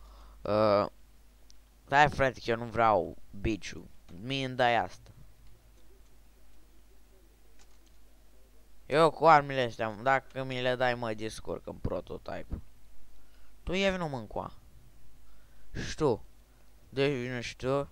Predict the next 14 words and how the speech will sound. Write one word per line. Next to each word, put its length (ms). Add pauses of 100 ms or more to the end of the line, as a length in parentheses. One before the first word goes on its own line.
(580)
Și 160
ai 160
și 160
tu. 280 (1400)
Mersi. 460 (800)
Și 120
acum 120
hai 160
să 60
vedem 260
următoarea 460
misiune. 600 (1700)
Ok. 240 (1600)
Uh, 240